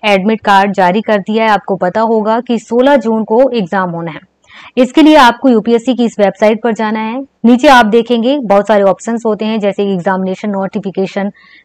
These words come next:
requirement advertisement, apply online and admit card। तो आपको इस admit card पर click करना है। सबसे पहला option आ रहा है, ई एडमिट card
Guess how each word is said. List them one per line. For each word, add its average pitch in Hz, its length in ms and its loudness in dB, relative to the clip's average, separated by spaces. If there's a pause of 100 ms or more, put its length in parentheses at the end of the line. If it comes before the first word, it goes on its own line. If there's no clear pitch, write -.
requirement 214 640 2
advertisement, 196 760 -2 (220)
apply 208 320 0
online 202 460 -2 (280)
and 226 140 2
admit 185 300 0
card। 151 200 -6 (400)
तो 233 80 2
आपको 254 280 4
इस 277 100 0
admit 254 320 2
card 226 260 0
पर 247 120 -2
click 214 240 -2
करना 214 240 -2
है। 254 120 -4 (120)
सबसे 233 260 0
पहला 233 340 2
option 226 260 -2
आ 214 140 0
रहा 214 100 0
है, 208 100 -4
ई 226 120 2
एडमिट 202 260 -2
card 202 260 0